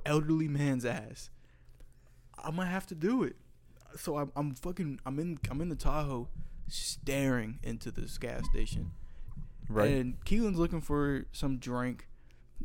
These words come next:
Speaker 1: This dude is still staring at
Speaker 2: <laughs>
Speaker 1: Keelan while he's in, and I don't, I still don't think Keelan realizes this, but he's fucking staring at him, and I'm like, "Yo, like, what does this dude want?"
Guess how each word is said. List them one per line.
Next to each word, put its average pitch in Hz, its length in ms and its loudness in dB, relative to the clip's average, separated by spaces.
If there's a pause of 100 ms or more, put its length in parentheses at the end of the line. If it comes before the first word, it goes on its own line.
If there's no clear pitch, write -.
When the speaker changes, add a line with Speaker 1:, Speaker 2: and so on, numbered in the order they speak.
(300)
Speaker 1:
This 208 260 0
dude 196 500 6
is 214 160 0
still 180 360 6
staring 160 580 6
at 151 100 12
Speaker 2:
<laughs> - 160 12
Speaker 1:
Keelan 165 380 12 (220)
while 143 200 2
he's 180 240 6
in, 180 240 6 (120)
and 165 120 8
I 165 80 4
don't, 233 240 10
I 180 80 2
still 214 220 4
don't 214 200 8
think 196 220 2
Keelan 196 440 12
realizes 151 580 10
this, 131 220 -2 (720)
but 185 140 10
he's 190 280 4
fucking 202 360 -2
staring 208 500 -2
at 151 160 0
him, 143 160 -4
and 127 100 -4
I'm 143 200 -2
like, 113 160 -6 (120)
"Yo, 175 320 -4
like, 117 220 -12 (520)
what - 100 -10
does - 160 -8
this 147 100 -12
dude 165 280 -8
want?" 180 360 6